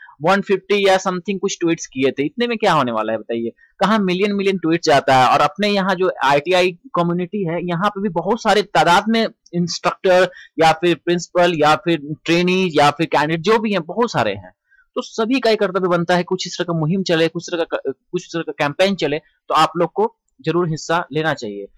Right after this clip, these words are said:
तो guys, comment section में आप लोग बताइए कि क्या Twitter campaign का इस तरह कुछ हम लोग भी करें, जिससे कि results में जो है तेजी आए और results जो है दे दिए जाए।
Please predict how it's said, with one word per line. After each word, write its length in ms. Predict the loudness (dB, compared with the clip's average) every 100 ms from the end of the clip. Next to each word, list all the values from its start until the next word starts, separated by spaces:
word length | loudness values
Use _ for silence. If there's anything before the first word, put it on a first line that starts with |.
| _
तो 60 | -2
guys, 140 | 0
comment 300 | 2 0 0
section 240 | -2 -4 0
में 80 | 0
आप 120 | 0
लोग 120 | 0
बताइए 300 | 2 2 0
कि 120 | 0
क्या 180 | 0 0
Twitter 320 | 0 -2 -2
campaign 340 | -2 0 -2 0
का 80 |
इस 100 | -4
तरह 140 | -4 -6
कुछ 160 | -6 -4
हम 80 | -2
लोग 200 | -2 -2
भी 80 | -2
करें, 240 | 0 0
जिससे 540 | -4 _ -18 -8 -6
कि 100 | -4
results 440 | -4 0 0 0 -4
में 100 | -4
जो 120 | -2
है 80 | -4
तेजी 340 | -2 -2 2
आए 160 | 2 2
और 180 | -2 -4
results 280 | -2 -4
जो 120 | -2 -2
है 80 |
दे 180 | -2 -4
दिए 180 | -2 -2
जाए। 220 | 0 -4